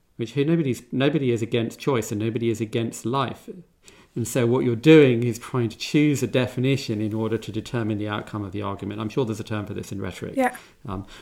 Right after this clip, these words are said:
Speaker 1: where defining the question is, is answering the question instead of actually arguing about it. Do you want people to sell, Facebook to sell your data? No.
Speaker 2: Of course not.
Speaker 1: Yes, but they don't sell your data. They do targeted advertising. So let's talk about that.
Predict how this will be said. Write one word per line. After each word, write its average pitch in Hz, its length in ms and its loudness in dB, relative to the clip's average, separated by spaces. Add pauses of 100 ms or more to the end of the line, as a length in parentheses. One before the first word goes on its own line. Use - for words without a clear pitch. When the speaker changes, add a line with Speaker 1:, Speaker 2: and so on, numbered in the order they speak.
(120)
Speaker 1:
where 113 160 -2
defining 131 500 4
the 113 60 0
question 123 500 -2
is, 107 340 -4
is 117 180 -2
answering 107 400 -4
the 107 80 -8
question - 560 -10
instead 107 320 -4
of 104 80 -2
actually 104 280 -4
arguing 101 300 -4
about 95 320 -10
it. - 200 -10 (280)
Do - 80 -2
you 127 80 6
want 147 140 4
people 156 180 4
to 143 80 -2
sell, 143 160 0
Facebook 143 320 2
to - 80 -8
sell 139 160 0
your 135 80 0
data? 135 260 0
No. 135 280 2 (160)
Speaker 2:
Of 254 80 -18
course 294 180 2
not. - 60 2
Speaker 1:
Yes, - 80 0
but 135 180 -2
they 120 120 2
don't - 520 -2
sell 113 240 -2
your 107 100 0
data. 98 360 -4
They 98 120 -6
do 104 160 -4
targeted 107 480 -2
advertising. 98 640 -8
So 104 140 -10
let's 104 180 -6
talk - 220 -6
about 98 320 -6
that. - 460 -8